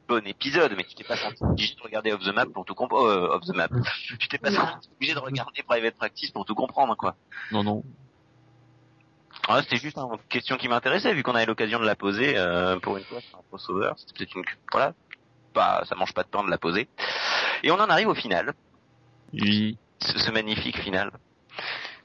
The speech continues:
Speaker 1: Qui aurait très bien pu être le final de la série. Mais qui au
Speaker 3: J'espère
Speaker 1: final
Speaker 3: pas, <laughs> j'espère pas.
Speaker 2: Euh, non, attends, euh, il était nul comme final, euh, ça comme final de série, mais c'est même plus la peine, quoi.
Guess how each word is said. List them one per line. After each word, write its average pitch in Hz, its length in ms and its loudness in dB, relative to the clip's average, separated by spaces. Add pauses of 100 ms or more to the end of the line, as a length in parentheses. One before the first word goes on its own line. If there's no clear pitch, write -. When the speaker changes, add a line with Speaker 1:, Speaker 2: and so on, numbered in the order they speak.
(720)
Speaker 1:
Qui 123 100 2
aurait 113 140 6
très - 160 0
bien 117 140 0
pu 143 140 0
être - 120 0
le 110 40 -2
final 120 280 0
de 107 60 2
la 101 100 4
série. 123 340 -2 (2000)
Mais 104 120 -2
qui 120 120 0
au 110 40 2
Speaker 3:
J'espère - 180 -4
Speaker 1:
final 131 240 0
Speaker 3:
pas, 135 200 -4
<laughs> - 0 -
j'espère - 380 4
pas. 202 420 4
Speaker 2:
Euh, 214 80 2
non, 262 320 4
attends, 208 560 -2
euh, 190 140 -4
il 196 120 -2
était 220 240 -4
nul 285 200 -2
comme 226 200 -4
final, 220 440 -4
euh, 185 360 -6
ça 240 180 -4
comme 202 200 -2
final 196 280 -2
de 185 80 -4
série, 240 380 -2
mais 247 80 2
c'est 190 180 -8
même 180 120 -2
plus - 120 -10
la 196 120 -4
peine, 269 300 -8
quoi. 214 100 -10